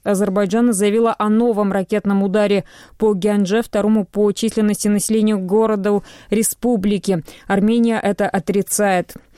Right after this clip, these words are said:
Грузия может стать площадкой для обсуждения карабахского конфликта в формате Минской группы О Б С Е. Об этом заявила грузинский президент Саломе Зурабишвили в интервью телеканалу «Рустави-два».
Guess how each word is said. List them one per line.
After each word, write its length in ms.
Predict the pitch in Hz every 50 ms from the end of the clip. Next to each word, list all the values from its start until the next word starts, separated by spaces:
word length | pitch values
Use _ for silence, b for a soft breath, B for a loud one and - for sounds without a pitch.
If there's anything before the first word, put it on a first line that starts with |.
| b b b b b b -
Грузия 300 | 214 262 277 233 262 254
может 280 | 254 254 220 254 233
стать 280 | - - 247 240 - -
площадкой 540 | - 233 226 - - 262 247 - - 247 226
для 160 | 202 220 226
обсуждения 500 | 214 - - 220 185 214 247 233 233 220
карабахского 600 | - 226 233 220 208 233 208 - - - 220 214
конфликта 540 | 196 - 214 214 202 - 233 226 - - 151
в 40 | -
формате 420 | - 226 214 220 226 220 214 -
Минской 360 | 214 220 220 - - - 226
группы 320 | 202 185 233 226 - - 226
О 80 | 220
Б 200 | 214 196 226 220
С 160 | 226 - - -
Е. 140 | 240 240
Об 80 | 214 180
этом 180 | 190 202 185 180
заявила 320 | 180 196 196 214 226 220
грузинский 520 | 185 180 202 196 190 208 190 - - 214
президент 580 | 180 - 208 208 180 202 202 175 226 233 233 -
Саломе 360 | - 214 196 202 196 202 202
Зурабишвили 600 | 180 185 196 196 185 180 190 - - 226 220 220
в 80 | 202 196
интервью 360 | 190 - 202 185 180 208 220
телеканалу 680 | - - 202 190 - 202 190 196 202 208 208 202 202 -
«Рустави-два». 800 | - 202 214 202 - - 220 202 196 214 202 220 220 233 202 170